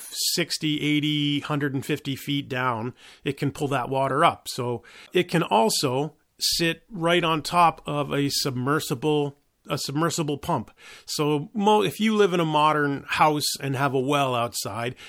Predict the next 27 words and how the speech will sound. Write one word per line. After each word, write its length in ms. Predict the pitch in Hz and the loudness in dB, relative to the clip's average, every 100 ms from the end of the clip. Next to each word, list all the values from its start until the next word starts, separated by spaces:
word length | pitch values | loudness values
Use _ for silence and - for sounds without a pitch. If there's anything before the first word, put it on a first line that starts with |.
| - | -10
you've 180 | 196 185 | -8 -2
got 160 | 190 175 | 0 0
a 60 | |
submersible 680 | - 160 151 170 - 143 147 | -2 -2 0 0 -2 -4 -6
pump 340 | - 151 147 | -4 -4 -2
in 80 | 147 | -2
the 80 | 135 | 0
bottom 340 | 131 135 127 | 2 2 2
of 40 | 131 | 0
your 140 | 127 | 0
well 280 | 131 139 131 | 0 0 0
that 280 | 120 - - | -4 -10 -6
pumps 280 | 160 147 - | -4 -4 -4
the 60 | |
water 420 | 127 135 135 127 127 | -2 0 0 0 0
up 220 | 120 - - | -2 -8 -8
and 320 | 120 120 113 | -6 -6 -6
comes 260 | 143 131 131 | -4 -4 -2
out 180 | 123 | -2
your 120 | 131 123 | -4 -4
faucet. 580 | 123 110 120 - 92 _ - - - _ | -6 -6 -6 -6 -10 _ -20 -20 -20 _
The 100 | 165 | -4
downside 680 | 147 180 202 214 - 180 151 | 2 6 6 6 4 4 4
is 140 | 139 | 2
if 160 | 147 - | -2 -2
you 160 | 143 165 | 0 2
ever 420 | 160 160 160 | 2 2 2